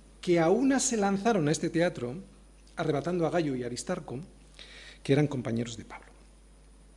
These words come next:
Pablo, como líder, quiere dar la cara y ayudar a sus compañeros secuestrados.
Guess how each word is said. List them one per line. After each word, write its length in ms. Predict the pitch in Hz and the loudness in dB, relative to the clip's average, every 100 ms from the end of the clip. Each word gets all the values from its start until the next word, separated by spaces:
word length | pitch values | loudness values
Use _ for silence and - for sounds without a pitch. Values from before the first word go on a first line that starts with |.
| - - - - | -20 -20 -20 -10
Pablo, 400 | - 147 165 196 | 2 6 6 6
como 320 | 196 135 131 127 | 4 2 4 4
líder, 460 | 139 170 170 185 | 6 8 8 6
quiere 200 | - 143 | 4 4
dar 140 | 131 127 | 4 2
la 140 | 120 | 0
cara 280 | 156 165 170 | 0 2 4
y 100 | 139 | 4
ayudar 300 | 120 123 139 | 2 2 0
a 40 | |
sus 180 | 127 165 | 0 -4
compañeros 600 | - 117 113 120 127 127 | -4 -6 -2 0 2 0
secuestrados. 760 | - 117 - 151 135 101 - | -2 -6 -2 0 0 -2 -10